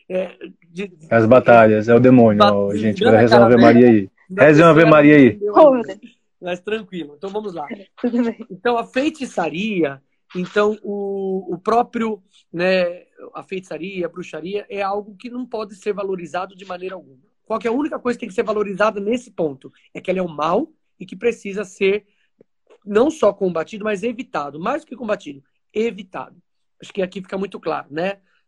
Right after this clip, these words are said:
Speaker 1: Tem, tá, tá bem pontuado aqui. No Catecismo da Igreja Católica, por exemplo, você vai encontrar algo sobre bruxaria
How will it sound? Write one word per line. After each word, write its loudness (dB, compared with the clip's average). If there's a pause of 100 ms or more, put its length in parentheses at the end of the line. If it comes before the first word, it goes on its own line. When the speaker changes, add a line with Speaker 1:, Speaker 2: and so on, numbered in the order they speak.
Speaker 1:
Tem, -10
tá, -8
tá -12
bem -10 (100)
pontuado -4
aqui. -16
No -18
Catecismo -4
da -4
Igreja -10
Católica, -12
por -16
exemplo, -14
você -12
vai -8
encontrar -8
algo -6
sobre -12
bruxaria -8